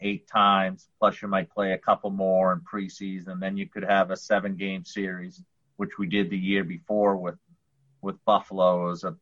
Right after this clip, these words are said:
back-and-forth series and a lot of hatred. So going from Boston and then going to, I met, met them for the first game of the season in Hartford on a Saturday night. And it was weird going in that locker room, man, I'll tell you.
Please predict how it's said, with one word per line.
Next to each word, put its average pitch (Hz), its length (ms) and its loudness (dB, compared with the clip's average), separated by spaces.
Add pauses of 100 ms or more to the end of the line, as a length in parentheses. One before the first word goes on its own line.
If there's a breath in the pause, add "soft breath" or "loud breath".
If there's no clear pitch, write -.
back-and-forth 95 760 0
series 92 560 -6
and 85 200 -8 (180)
a 85 40 -20
lot 98 240 6
of 92 80 2
hatred. 101 500 -6
So 92 320 0 (560)
going 107 280 4
from 101 240 -6
Boston 101 840 2 (120)
and 90 220 -8
then 95 380 -2 (580)
going 104 360 4
to, - 60 -4
I 95 120 2
met, 104 320 0 (160)
met 104 260 0
them 95 300 0
for 101 80 -4
the 90 80 -6
first 101 340 0
game 95 220 -6
of 87 60 -10
the 87 40 -12
season 104 420 -8
in 85 140 -8 (100)
Hartford 95 480 0
on 90 200 2
a - 20 -8
Saturday 92 520 2
night. 92 360 0 (800)
And 92 100 -10
it 92 40 -6
was 95 200 -4
weird 104 500 2
going 95 300 2
in 95 120 -2
that 92 220 0
locker 98 400 2
room, 87 200 -2
man, 87 240 -2
I'll 85 200 -2
tell 92 220 4
you. 87 160 -2